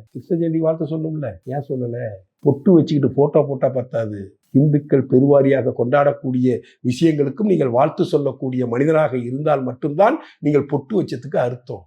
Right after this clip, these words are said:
திரு ஹச் ராஜா அவர்கள் உங்களை ஜோசப் விஜய் என்று விமர்சனம் செய்த பிறகு நீங்கள் ஜோசப் விஜய் என்ற பெயரில் லெட்டர் ஹெட்டை பிரிண்ட் பண்ணி அறிக்கை வெளியிட்ட நீங்கள்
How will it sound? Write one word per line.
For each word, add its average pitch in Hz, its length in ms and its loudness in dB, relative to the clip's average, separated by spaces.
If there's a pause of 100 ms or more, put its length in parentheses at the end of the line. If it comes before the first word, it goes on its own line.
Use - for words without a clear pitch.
(160)
திரு 117 220 2
ஹச் 117 280 2
ராஜா 170 300 6
அவர்கள் 170 340 2
உங்களை 156 300 0 (440)
ஜோசப் 190 400 4
விஜய் 175 360 0
என்று 165 140 -6 (100)
விமர்சனம் 170 440 -2
செய்த 175 200 2
பிறகு 135 340 -2 (280)
நீங்கள் 147 360 4
ஜோசப் 196 400 4
விஜய் 202 300 4
என்ற 180 160 0 (100)
பெயரில் 160 260 2
லெட்டர் 170 240 0
ஹெட்டை 180 280 -2
பிரிண்ட் 160 240 -6
பண்ணி 180 220 -6 (340)
அறிக்கை 214 380 2
வெளியிட்ட 175 600 -2
நீங்கள் 156 300 0